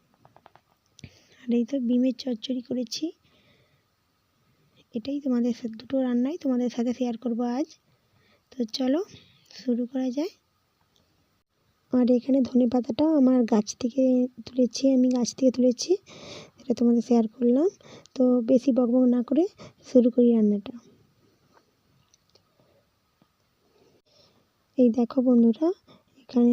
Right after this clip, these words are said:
আমি আনাজগুলো কুটেছি, সেগুলো দেখাচ্ছি তোমাদের। বেগুন দু রকমের কুটেছি, এছাড়া বিম, আর এখানে মশলাটা রয়েছে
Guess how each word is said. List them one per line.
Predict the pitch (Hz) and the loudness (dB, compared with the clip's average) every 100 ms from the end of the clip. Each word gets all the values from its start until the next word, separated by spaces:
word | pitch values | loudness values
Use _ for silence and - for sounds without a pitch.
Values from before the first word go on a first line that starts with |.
| 247 | 2
আমি | 254 262 | 2 2
আনাজগুলো | 262 247 247 220 254 254 | 0 0 -2 -2 0 0
কুটেছি, | - 226 254 - 269 | -2 -2 -4 -2 -4
সেগুলো | - 233 233 233 240 | -2 2 2 2 2
দেখাচ্ছি | 226 226 240 - - | 0 0 -4 -6 -10
তোমাদের। | 247 247 233 285 381 - - - _ - | -6 -2 -2 -2 -6 -12 -20 -20 _ 0
বেগুন | 220 233 247 247 | 6 6 6 6
দু | 240 | 6
রকমের | 233 - 247 240 | 4 4 4 2
কুটেছি, | 254 233 240 - 254 254 269 - | 0 0 -2 -2 2 2 2 0
এছাড়া | 226 - 240 233 240 240 | -4 -2 0 0 0 0
বিম, | 202 233 240 247 254 262 _ - - _ _ 262 | 2 4 6 6 6 4 _ -20 -20 _ _ -4
আর | 240 | 0
এখানে | 240 240 254 | 2 2 4
মশলাটা | 240 233 226 254 247 254 | 6 4 2 -2 -2 -2
রয়েছে | 233 240 240 - - | 2 4 4 0 -2